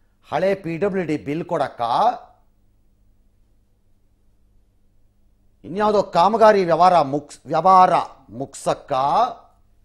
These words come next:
ಆಸ್ತಿಯನ್ನ ಸೃಜನೆ ಮಾಡಲಿಕ್ಕ, ಯಾತಕ್ಕೆ ಈ ಮೂವತ್ಮೂರು ಸಾವಿರ ಕೋಟಿ ಖರ್ಚಾಗ್ತಿದೆ ಅನ್ನೋ ಲೆಕ್ಕ ರಾಜ್ಯದ ಮುಂದೆ ಇಡಬೇಕು.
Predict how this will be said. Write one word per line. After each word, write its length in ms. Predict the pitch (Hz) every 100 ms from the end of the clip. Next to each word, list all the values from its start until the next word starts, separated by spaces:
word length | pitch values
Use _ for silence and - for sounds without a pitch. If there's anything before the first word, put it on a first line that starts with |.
| _ _ _ _ _ _ _ _ _ _ _
ಆಸ್ತಿಯನ್ನ 720 | 135 226 240 - 285 285 277 247
ಸೃಜನೆ 560 | - 170 175 247 294
ಮಾಡಲಿಕ್ಕ, 540 | 262 208 170 139 - 127 127 175 240 - - _ _ _ _ _ _ _ _ _ _ _ _ _ 107
ಯಾತಕ್ಕೆ 1080 | 135 170 247 285 320 233 - 220 147 92 _ _ _ _ _
ಈ 120 | 175
ಮೂವತ್ಮೂರು 560 | 190 202 214 214 196 180
ಸಾವಿರ 300 | - 175 170
ಕೋಟಿ 320 | 165 165 165 160
ಖರ್ಚಾಗ್ತಿದೆ 640 | 156 - 190 160 - 151
ಅನ್ನೋ 140 | 143
ಲೆಕ್ಕ 320 | 139 143 - 180
ರಾಜ್ಯದ 400 | 156 147 156 151
ಮುಂದೆ 200 | 143 139
ಇಡಬೇಕು. 340 | 123 127 -